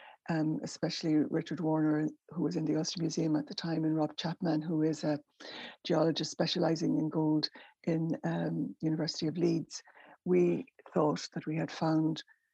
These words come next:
a source in the Mourne Mountains, um, because chemically it tied in extremely well with samples of gold from the earliest known gold artifacts, so from the discs and, and the lunulae. So on the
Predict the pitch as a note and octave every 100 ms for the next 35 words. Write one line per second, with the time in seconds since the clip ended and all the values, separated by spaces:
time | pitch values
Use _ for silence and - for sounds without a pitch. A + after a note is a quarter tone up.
0 | _ _ _ _ - F3 - D3 D3+ -
1 | D#3+ D#3 D#3 D3+ D#3 D3+ D#3 F3 D3 C#3+
2 | - - _ _ _ _ _ _ - E3
3 | D3+ D#3 - - E3+ - - F3 E3+ -
4 | D3 B2+ _ _ _ _ _ _ _ -
5 | - - - F3 F3+ F3 E3 D3+ D#3 D3
6 | - F3 E3 D#3 D3+ E3+ D3+ D3+ D3+ -
7 | _ _ _ E3 D#3 - - - E3 E3
8 | E3+ D3 D#3 - D#3+ D3+ D3+ - _ _
9 | _ _ - F3 D#3+ D#3+ D#3 - D#3 D#3
10 | D3+ D3+ - - - E3+ D#3+ D3+ D3+ D3+
11 | D3 D3+ C#3 C#3+ - C#3+ - - D3 -
12 | D3 C#3+ D#3 D3 - - - - D#3 D3
13 | - D#3 D3+ D3+ D3 D3 C#3 - - _
14 | _ _ - E3+ D#3+ D#3+